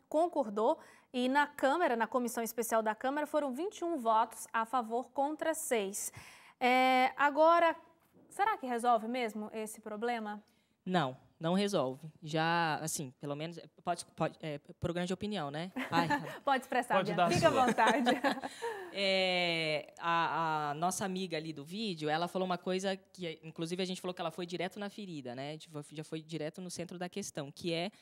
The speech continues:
Speaker 2: é, a gente tá tentando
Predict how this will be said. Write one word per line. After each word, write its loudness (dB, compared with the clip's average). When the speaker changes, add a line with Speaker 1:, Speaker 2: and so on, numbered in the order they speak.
Speaker 2:
é, 2
a 0
gente -4
tá 2
tentando 2